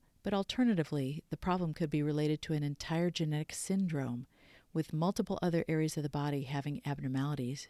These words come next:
depending upon which specific syndrome it happens to be. Treatment may or may not have to be quite involved, depending upon the severity of the problem,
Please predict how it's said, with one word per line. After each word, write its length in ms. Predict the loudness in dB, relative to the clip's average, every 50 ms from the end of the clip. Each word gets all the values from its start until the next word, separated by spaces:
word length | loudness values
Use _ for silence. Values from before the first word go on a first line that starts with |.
| -4 -4
depending 340 | -4 -2 0 -2 -2 -2
upon 300 | -2 -2 -4 -4 -2 -2
which 200 | -2 -2 0 -2
specific 480 | -4 -4 -4 -6 -4 -4 -6 -6 -6 -8
syndrome 420 | -6 -4 -4 -2 -2 -2 -2 -2
it 60 | -4 -4
happens 360 | -6 -8 -6 -8 -10 -10 -8
to 100 | -8 -2
be. 340 | -2 -2 -2 -2 -4 -8 -14 _ _ _ _ -20 -20 -20 -20 -20 -20 -20 _ -20 -16 -8
Treatment 400 | -2 -2 -2 0 0 -2 -2 0
may 180 | 0 2 2 2
or 40 | 2
may 120 | 2 4
not 220 | 4 4 2 2
have 160 | 2 0 -2 -4
to 80 | -6
be 100 | -8 -8
quite 260 | -4 0 0 2 2
involved, 640 | 2 0 -2 0 0 0 2 0 0 -4 -6 -10 -16 -16 -8
depending 300 | -6 0 0 2 0 2
upon 180 | 0 0 -2
the 60 | -2 -4
severity 460 | -6 -4 0 0 2 2 2 2 0
of 40 | 0
the 60 | -4
problem, 520 | -4 -2 0 0 0 0 -2 -6 -6 -8